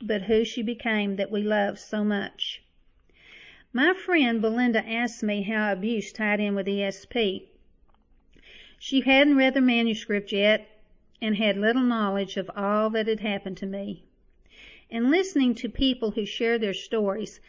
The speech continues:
I can tell you the biggest fear people with E S P have is being found out.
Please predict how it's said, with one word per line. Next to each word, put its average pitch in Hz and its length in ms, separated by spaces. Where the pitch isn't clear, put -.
I 311 140
can 294 160
tell 240 280
you 202 160
the 190 100
biggest 262 520
fear 262 200
people 233 480
with 185 220
E 226 160
S 214 180
P 196 200
have 196 440
is 190 160
being 214 300
found 202 340
out. 196 320